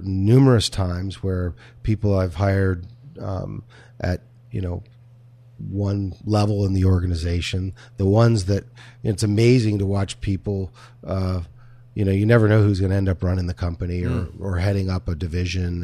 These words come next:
Speaker 1: And, um, uh, so we, we try to create an environment where people are empowered to, uh, you know, to, to win and, and, and, you know, move their career,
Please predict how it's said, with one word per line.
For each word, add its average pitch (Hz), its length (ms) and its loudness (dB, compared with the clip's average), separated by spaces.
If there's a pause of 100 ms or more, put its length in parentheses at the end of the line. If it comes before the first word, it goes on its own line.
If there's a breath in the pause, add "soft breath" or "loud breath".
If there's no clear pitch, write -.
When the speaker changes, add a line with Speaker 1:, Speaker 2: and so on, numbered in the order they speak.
(100)
Speaker 1:
And, 87 440 -6 (400 loud breath)
um, 90 580 -4 (680 loud breath)
uh, - 200 -10
so 98 400 -2 (120)
we, 113 120 -2
we 123 240 -2
try 120 320 0
to 120 80 2
create 101 420 -2
an 92 140 -4
environment 92 580 -6
where 82 140 -8
people 90 400 -6
are 95 180 0
empowered 87 760 -4
to, 82 500 -6 (420 loud breath)
uh, 85 400 -4 (1000 loud breath)
you 98 120 -4
know, 87 220 -4 (640 loud breath)
to, - 160 -8
to - 200 -4
win 95 360 0
and, 85 300 -6
and, 85 240 -8 (160)
and, 82 320 -10 (640)
you 95 80 -6
know, 87 180 -8 (720)
move 101 340 0
their 98 160 2
career, 98 520 -2